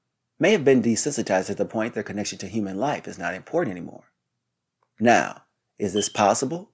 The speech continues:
Well, obviously. Well, absolutely, because very seldom do you find people who had a normal childhood come into adulthood normal, then engage in bad behavior. On the other hand, you could have been a god,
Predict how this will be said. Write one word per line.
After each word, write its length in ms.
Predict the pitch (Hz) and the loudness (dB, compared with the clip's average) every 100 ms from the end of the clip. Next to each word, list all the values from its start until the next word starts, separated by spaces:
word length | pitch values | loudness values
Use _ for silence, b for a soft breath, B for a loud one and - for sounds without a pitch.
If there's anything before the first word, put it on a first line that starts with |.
| _ | _
Well, 140 | 196 | -4
obviously. 760 | 165 165 127 113 104 104 101 _ _ | 0 0 2 0 -2 -10 -14 _ _
Well, 140 | 127 170 | 2 2
absolutely, 520 | - 113 135 113 - | 2 2 2 2 -8
because 260 | 104 98 | -10 -10
very 260 | 98 123 104 | -2 0 0
seldom 420 | - 170 175 101 | 0 0 0 -4
do 80 | 104 | -4
you 100 | 104 | -6
find 280 | 101 98 98 | -6 -12 -10
people 340 | 110 - 143 b b | -10 -10 -12 b b
who 80 | - | 2
had 120 | 120 | 4
a 80 | 98 | 4
normal 240 | 117 104 101 | 0 -2 -2
childhood 520 | - 160 107 98 - _ _ | 2 2 2 -6 -12 _ _
come 140 | 107 | -4
into 160 | 104 98 | -4 -2
adulthood 560 | 95 104 95 95 90 87 _ _ _ _ - | -2 -2 -2 -6 -8 -12 _ _ _ _ 0
normal, 480 | 120 127 151 156 _ _ | 4 4 2 -6 _ _
then 120 | 190 | -2
engage 300 | 180 151 123 | 2 2 2
in 80 | 101 | 4
bad 200 | 101 90 | 4 4
behavior. 480 | 92 101 95 - - _ _ _ _ _ _ | 0 -2 -4 -6 -18 _ _ _ _ _ _
On 60 | - | -10
the 120 | 92 | 2
other 180 | 160 196 | 6 6
hand, 380 | 135 101 95 95 _ _ B B B B | 6 2 -2 -12 _ _ B B B B
you 60 | - | -4
could 180 | 247 226 | 6 6
have 140 | 127 | 8
been 140 | 127 | 6
a 80 | 107 | 6
god, 440 | 98 107 101 98 | 6 6 6 4